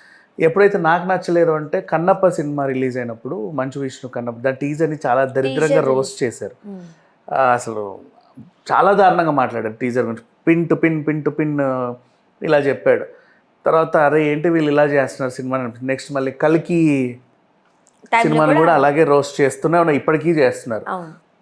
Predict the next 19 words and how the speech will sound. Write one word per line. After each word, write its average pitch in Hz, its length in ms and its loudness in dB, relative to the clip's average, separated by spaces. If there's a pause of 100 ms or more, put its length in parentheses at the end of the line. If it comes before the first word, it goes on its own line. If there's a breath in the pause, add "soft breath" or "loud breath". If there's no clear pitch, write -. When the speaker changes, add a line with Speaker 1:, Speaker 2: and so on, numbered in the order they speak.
(840)
Speaker 1:
ఆ, 147 140 0
సరే 160 340 2
అంటే 165 180 2
వీళ్ళకి 170 280 4
ఒక 160 120 0
వీడియో 185 320 4
దొరికిందంటే 156 580 2
చాలు, 156 200 2
దాన్ని 147 580 0 (460 soft breath)
ఆడుకుంటా 175 460 2
ఉంటారనమాట. 113 560 -2 (640 soft breath)
ఇప్పుడు 175 220 -2
నెక్స్ట్ 175 280 0
ఏం 190 160 4
వచ్చింది, 147 580 -4 (920)
ఒక 139 220 -2
తండ్రి 156 360 2
ఒక 180 160 2
కూతురు 156 460 -2